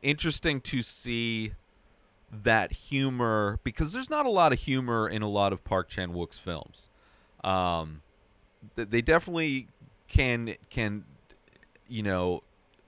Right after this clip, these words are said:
tap into emotions pretty, pretty severely. Uh, there are some very emotional gut punches in a lot of Park Chan-wook films. Uh, but comedy isn't necessarily something,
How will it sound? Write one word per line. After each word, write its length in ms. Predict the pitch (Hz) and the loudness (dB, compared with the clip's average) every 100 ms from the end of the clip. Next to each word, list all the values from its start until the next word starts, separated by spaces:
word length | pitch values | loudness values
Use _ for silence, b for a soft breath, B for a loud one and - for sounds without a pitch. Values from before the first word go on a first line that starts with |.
| - | 0
tap 340 | - 143 135 120 | 4 6 4 2
into 520 | 117 120 - 117 104 | -2 -2 -2 0 2
emotions 680 | 92 90 110 123 - 98 87 | 2 4 4 2 -2 -6 -6
pretty, 520 | - 120 104 95 90 b b b | -4 -2 0 -2 -4 b b b
pretty 220 | - 151 127 | 0 2 2
severely. 920 | - 120 90 110 123 101 92 82 92 b b b | 2 0 2 2 4 2 0 -2 -6 b b b
Uh, 200 | 98 95 | 0 2
there 320 | 95 113 120 | 2 2 2
are 60 | 120 | 2
some 380 | - 120 107 104 | 0 -2 -2 -6
very 340 | 113 117 123 120 | -2 2 4 4
emotional 540 | 110 110 113 127 95 - | 2 2 2 -2 -6 0
gut 260 | 113 104 | 2 2
punches 480 | - 113 95 104 90 | -2 -2 -2 -4 -4
in 80 | 98 | -4
a 40 | |
lot 200 | 90 92 87 | 0 0 0
of 160 | - | -4
Park 240 | - 98 - | -2 -2 -2
Chan-wook 440 | 101 87 87 85 | -8 -6 -6 -8
films. 440 | - 92 87 78 - b b b - | -10 -8 -8 -10 -18 b b b -4
Uh, 200 | 92 90 | -2 0
but 180 | 113 | -4
comedy 840 | - - - 160 208 214 165 131 120 | -4 -6 -2 2 4 4 2 2 0
isn't 440 | 123 147 147 151 120 | -2 -4 -2 -4 -2
necessarily 840 | 127 120 120 - 113 110 113 101 | -2 -2 -4 -6 0 0 0 -2
something, 680 | 90 107 98 - 98 92 90 | -4 -6 -6 -6 -6 -6 -10